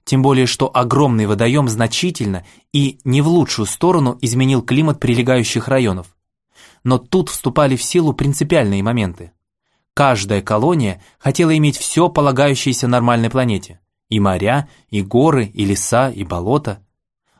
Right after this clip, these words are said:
Алекс уже видел рукотворную горную цепь на Серенгети, уродливую и безобразную,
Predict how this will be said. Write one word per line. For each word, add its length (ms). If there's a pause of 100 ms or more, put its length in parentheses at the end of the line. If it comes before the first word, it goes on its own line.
(120)
Алекс 380
уже 220
видел 320
рукотворную 640
горную 400
цепь 260
на 80
Серенгети, 640 (320)
уродливую 720
и 240
безобразную, 800